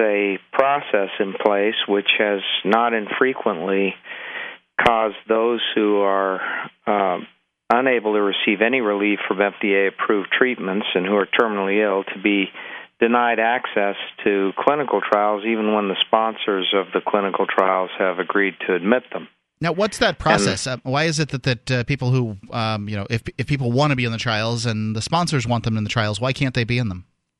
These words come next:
Speaker 1: Well, this is a quirky thing. The F D A jealously guards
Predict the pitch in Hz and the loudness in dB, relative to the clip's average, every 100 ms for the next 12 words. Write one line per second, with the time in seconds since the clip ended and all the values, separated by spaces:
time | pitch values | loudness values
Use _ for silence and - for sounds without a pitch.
0 | _ _ - - - - - 147 160 156 | _ _ -12 -8 -8 -4 2 2 2 0
1 | 135 117 - 147 139 120 110 - 131 101 | 0 0 -2 -2 -2 -2 0 2 2 2
2 | 98 104 117 - 110 110 104 107 120 123 | 2 2 0 0 2 2 2 4 4 4
3 | 120 - 107 95 95 110 113 110 95 | 0 -2 -4 0 2 4 4 0 -2